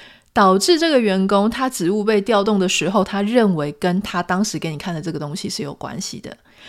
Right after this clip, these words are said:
啊，例如说，你刚跟你的老板说你怀孕了，然后你就刚好被职务异动，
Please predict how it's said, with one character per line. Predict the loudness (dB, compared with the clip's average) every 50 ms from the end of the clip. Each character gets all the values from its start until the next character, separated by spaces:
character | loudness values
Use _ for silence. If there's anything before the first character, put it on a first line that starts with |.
| -16 -6
啊， | -4 0
例 | 2 4
如 | 4 4 4 2
说， | 2 2 2 2 0 -2 -8 -20 -20 _ _ _ -20 _ _ 0
你 | 2 4 4 4
刚 | 4 2 2 2 2 2
跟 | 4 4 4
你 | 4 2 2
的 | 0 -2
老 | 0 0 0
板 | 0 -2 -4
说 | -4 -4 -4 -4 -2
你 | -2 -2 -4 -6 -8
怀 | -6 -2 -2 -2 -2 -2
孕 | -2 0 2 2 2 0
了， | -4 -10 -14 -18 _ _ _ _ _ _ _ _ _ _ _ _ _ _ _ _ _ 0
然 | 2 2 2 4
后 | 6 6 6 6 6
你 | 4 2 2
就 | 2 2 2
刚 | 4 4 4 4
好 | 4 4 2 0 0
被 | 0 2 4 4
职 | 4 2 0 -4 -2
务 | -2 -2 -4
异 | -4 -6 -6 -6
动， | -4 -4 -4 -4